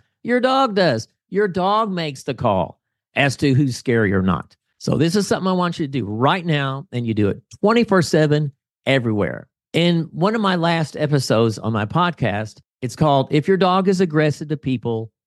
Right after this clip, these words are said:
Never Stop Doing These Two Things. Listen to that podcast episode 'cause it really goes into detail about that don't look, touch, talk, or approach protocol for people that your dog interacts with. It just drills down on that little bit if you'd like to learn more.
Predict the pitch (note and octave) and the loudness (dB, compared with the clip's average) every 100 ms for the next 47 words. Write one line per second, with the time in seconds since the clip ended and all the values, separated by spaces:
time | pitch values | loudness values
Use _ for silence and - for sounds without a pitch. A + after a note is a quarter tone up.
0 | _ - A#2+ C#3 D#3 D#3+ D3 - C3+ C3 | _ -10 0 2 4 2 -2 0 0 0
1 | A2 B2+ B2 A#2 A2+ A#2 A2+ G#2+ - A#2 | -2 0 2 0 -4 -2 -2 -4 -4 -2
2 | G#2+ G2+ G#2 E2+ - - - G3 B3+ C#4 | -2 -2 -4 -4 -12 -20 -4 0 2 2
3 | A#3+ G#3+ D3+ A#2+ C#3+ C3+ B2+ B2+ A#2+ - | 2 2 2 0 0 0 0 -2 -2 -2
4 | B2+ D3+ C#3+ D#3 D3 D#3+ D3 D#3 E3+ A#3+ | -4 -2 -2 0 2 0 0 -4 0 2
5 | A3+ D#3 C3+ C3+ C3 C#3+ B2 A2+ D3 C#3+ | 2 -2 -4 -6 -6 -8 -8 -4 -2 0
6 | C3+ A#2+ A#2 A2 A#2 - A2+ G#2+ A#2+ B2 | 2 4 4 2 0 0 -2 -2 -4 -4
7 | A2+ C#3 D3+ - C#3+ A2 - B2+ B2 A#2 | -2 0 0 0 -2 -2 -2 0 2 0
8 | _ - A#2+ G#2+ - C3 A2 - - _ | _ -6 -2 -2 0 0 0 -4 -16 _
9 | - D#3+ D3+ C3 - G#2+ G#2 G2 A2+ G#2+ | -4 0 2 0 0 -2 -2 -4 -4 -4
10 | - - C3+ A2+ G2+ G2 F#2+ G#2+ G#2 G2+ | -4 -2 0 0 -2 0 2 2 0 -2
11 | G2 F#2+ F2 - - G#2 A2 D3 - D#3 | -4 -4 -6 -10 -12 -6 -2 -2 0 2
12 | D3 C3 - B2+ A#2+ A2 A2 G2+ G#2+ F#2+ | 2 2 0 0 0 0 -2 -2 -4 0
13 | G#2 - _ - A#2 B2+ G#2+ G#2+ G#2 - | -2 -2 _ -4 -2 0 0 0 0 0
14 | G2 G2 F2+ F#2+ D#2 | 2 2 2 2 0